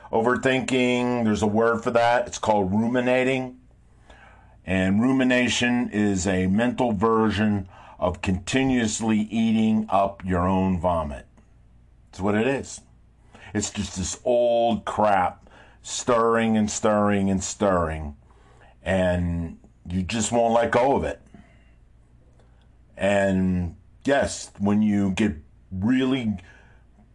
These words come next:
better at dealing with life, you know, let it go. You know, hanging on to things too long in your thoughts, w-, there's no benefit.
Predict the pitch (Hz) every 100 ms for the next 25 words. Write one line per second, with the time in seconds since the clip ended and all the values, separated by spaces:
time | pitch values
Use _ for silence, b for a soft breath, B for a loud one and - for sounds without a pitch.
0 | - - - 123 131 127 127 101 87 110
1 | 113 117 110 107 107 113 131 143 110 113
2 | 117 117 107 123 117 135 127 95 87 78
3 | 95 104 120 107 131 135 127 127 131 127
4 | - 131 123 107 - 123 123 123 123 120
5 | 113 110 143 147 147 - - b b b
6 | b b b b - 95 - 110 107 120
7 | 110 139 156 - 90 -